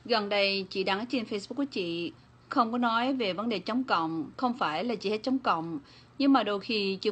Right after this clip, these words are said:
cũng bị mệt mỏi, chị bị chán đó, em có hiểu không? Khi mà chị cố tình muốn chia sẻ thông tin cho họ,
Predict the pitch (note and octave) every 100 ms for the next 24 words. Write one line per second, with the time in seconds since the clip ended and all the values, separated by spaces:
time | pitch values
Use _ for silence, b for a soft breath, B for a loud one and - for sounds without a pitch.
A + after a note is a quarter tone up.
0 | A3+ C4+ B3+ F#3 F3+ E3 F3 E3 F#3 A#3
1 | B3+ G#3 E3+ G#3 G3 A#3+ C#4+ A#3+ G3+ B3
2 | A3+ G3 A#3+ G3+ G#3 B B B - C#4+
3 | B3 F#3+ E3+ E3+ E3 - G3+ - A#3+ B3
4 | A3 F3+ E3+ G#3+ C#4+ C4 A3+ F#3+ F3+ C#4
5 | B3 B3 G#3+ A3 A3 F3+ D#3+ D#3+